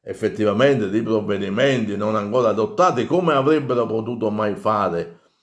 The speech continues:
i P M a, eh, dire a Giuliano di non rientrare a casa sua? Al limite doveva essere lo stesso Giuliano a dire: "Non mi sento sicuro di rientrare". Ma voi pensate che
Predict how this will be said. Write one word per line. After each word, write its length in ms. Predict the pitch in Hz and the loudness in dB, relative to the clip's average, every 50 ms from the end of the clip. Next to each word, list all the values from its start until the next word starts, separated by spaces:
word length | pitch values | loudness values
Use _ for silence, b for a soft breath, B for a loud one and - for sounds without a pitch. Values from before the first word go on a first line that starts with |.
| b b b b - | b b b b -10
i 80 | 95 95 | -10 -10
P 400 | 98 95 107 107 107 123 131 131 | -8 -4 0 2 4 4 4 4
M 440 | 127 120 113 104 95 92 - - - _ | 2 0 0 -2 -2 -4 -6 -12 -18 _
a, 460 | - 104 110 120 123 123 120 117 - - | -6 -4 -2 -2 -2 -2 -4 -8 -12 -12
eh, 420 | 98 95 92 87 87 87 87 87 85 | -8 -6 -4 -4 -4 -6 -6 -6 -4
dire 240 | 98 120 127 120 | -2 0 0 2
a 100 | 104 95 | 0 0
Giuliano 500 | 92 87 98 92 90 104 120 123 120 107 | -2 -4 -6 -4 -2 0 0 0 0 -2
di 140 | 98 98 95 | -2 -2 -4
non 280 | 95 110 120 120 110 98 | -2 -2 0 0 -2 -2
rientrare 680 | 98 101 98 98 98 98 92 - 98 110 120 120 107 98 | -4 -4 -4 -4 -4 -4 -4 -4 -2 0 0 2 0 0
a 100 | 90 - - | -2 -6 -8
casa 360 | - 117 113 110 - 95 87 | -8 -8 -8 -6 -8 -10 -12
sua? 480 | - - - 113 110 90 69 73 b b b b b b _ | -8 -6 -6 -4 -4 -6 -8 -10 b b b b b b _
Al 220 | - 175 190 202 | 0 2 2 2
limite 420 | 226 269 277 247 202 139 123 117 | 2 2 0 2 0 2 2 2
doveva 440 | 110 - 117 123 135 135 131 131 139 | 0 2 2 4 4 4 4 4 4
essere 340 | 175 202 - 135 131 123 113 | 4 2 0 -2 -4 -4 -2
lo 140 | 107 107 104 | -2 -4 -4
stesso 440 | - - 170 175 - - 135 127 107 | -4 -2 -2 -2 -2 -2 -4 -6 -4
Giuliano 580 | 95 104 113 110 123 185 220 214 185 147 127 | -2 -2 -2 0 0 2 2 2 2 2 0
a 60 | 113 | 0
dire: 320 | 110 110 127 127 117 113 110 | 0 0 -2 0 0 0 0
"Non 260 | 113 120 123 120 120 | 0 0 0 -2 -2
mi 120 | 117 113 | -2 -4
sento 460 | 110 113 127 127 127 127 117 117 117 110 | -2 0 0 0 0 0 -2 -2 -4 -4
sicuro 640 | 113 110 113 107 110 135 151 147 143 131 123 113 | -2 -2 -4 -2 0 0 2 4 4 4 4 4
di 140 | 107 104 101 | 2 0 -2
rientrare". 600 | 98 98 95 92 90 90 85 87 85 85 85 90 | -2 -2 -4 -4 -4 -6 -6 -6 -6 -4 -6 -4
Ma 520 | 92 104 117 123 135 139 135 131 - b b b b b b b b b b b b b - | -2 0 2 2 2 2 0 -2 -6 b b b b b b b b b b b b b 2
voi 220 | 113 151 160 147 | 4 6 6 6
pensate 680 | 131 131 120 113 110 - 147 147 151 139 - 117 98 95 | 4 2 0 0 -2 0 0 0 2 2 0 -2 -2 -2
che 440 | 98 110 113 113 107 101 - - | -2 -2 0 0 -2 -2 -6 -12